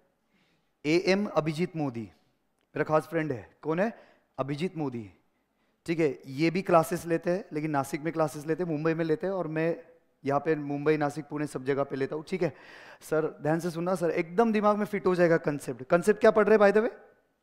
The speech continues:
कॉन्सेप्ट क्या पढ़ रहे हैं, by the way? डिस्क्रिशनरी कॉस्ट, ठीक है? सर, अ, मैं और अभिजीत मोदी, ठीक है, ये दोनों वीडियो रिकॉर्डिंग भी करते हैं,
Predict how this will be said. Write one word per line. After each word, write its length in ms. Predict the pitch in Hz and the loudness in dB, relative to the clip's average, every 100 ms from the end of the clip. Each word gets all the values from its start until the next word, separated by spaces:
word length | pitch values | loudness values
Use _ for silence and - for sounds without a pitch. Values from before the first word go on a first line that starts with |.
| _ _ _ _ _ _ _ _ _ - | _ _ _ _ _ _ _ _ _ -2
कॉन्सेप्ट 300 | 160 156 196 | 0 4 4
क्या 120 | 214 208 | 6 6
पढ़ 160 | 202 | 6
रहे 80 | 208 | 6
हैं, 140 | 196 | 6
by 60 | 196 | 6
the 120 | 226 | 4
way? 300 | 359 - - | 2 -4 -4
डिस्क्रिशनरी 640 | 160 - 185 190 170 160 135 | -2 0 -2 -2 -2 -4 -2
कॉस्ट, 280 | 123 120 - | -4 -8 -8
ठीक 180 | 190 | 0
है? 280 | 214 151 - _ _ _ _ _ _ _ _ - | 0 0 -8 _ _ _ _ _ _ _ _ 0
सर, 280 | - 247 | 8 10
अ, 420 | 247 214 196 - - - | 12 10 8 2 -16 -8
मैं 460 | 156 175 202 240 254 | -4 2 4 4 2
और 600 | - 226 233 233 - - | 6 8 8 6 -2 2
अभिजीत 480 | 180 185 180 220 202 | 2 2 0 -2 0
मोदी, 480 | 202 180 156 151 - _ _ - - | 0 2 0 -2 -8 _ _ -20 -4
ठीक 120 | 214 | 6
है, 220 | 226 165 - - - | 6 6 -2 -16 -4
ये 200 | 165 233 | 6 6
दोनों 380 | 185 208 233 226 | 8 6 6 4
वीडियो 260 | 208 220 | 6 8
रिकॉर्डिंग 400 | 226 220 214 208 | 8 8 4 4
भी 80 | 208 | 0
करते 300 | 190 160 147 | 2 2 0
हैं, 180 | 123 | -6